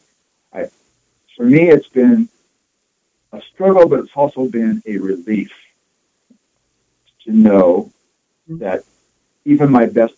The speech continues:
Speaker 1: efforts, if I could be out there doing these things, God can handle it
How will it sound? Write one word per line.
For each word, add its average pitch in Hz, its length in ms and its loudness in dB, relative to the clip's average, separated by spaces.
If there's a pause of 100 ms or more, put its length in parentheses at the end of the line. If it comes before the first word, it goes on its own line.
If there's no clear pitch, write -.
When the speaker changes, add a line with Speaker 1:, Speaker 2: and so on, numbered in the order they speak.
(120)
Speaker 1:
efforts, 127 440 -8
if 113 180 -12
I 98 160 -4
could - 300 -6
be 110 120 0
out 90 200 -4
there 95 140 -6
doing 90 260 -12
these 85 200 -20
things, 95 440 -8 (800)
God 143 520 2 (680)
can 98 160 -6
handle 98 580 0
it - 140 -10